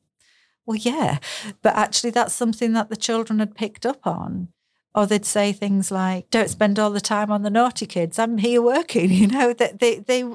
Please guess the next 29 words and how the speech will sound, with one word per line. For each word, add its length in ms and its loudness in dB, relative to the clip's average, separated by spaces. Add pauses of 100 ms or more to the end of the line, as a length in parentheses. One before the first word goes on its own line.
(160)
they're 120 -2
kind 260 -4
of 160 2
really 220 0
insightful, 640 0
or, 180 0 (460)
you 80 0
know, 120 4
"Give 240 2
us 220 -2
time 280 -2
to 100 -10
talk," 560 0
or 360 -6 (120)
"Give 160 0
us 120 -2
space 420 -2
to 100 -6
think," 400 -2
that 220 -6
kind 280 -8
of 80 -8
thing. 320 -8
So 560 0
the, 160 0 (100)
the 120 -2
children, 640 0
you 140 2
know, 360 -2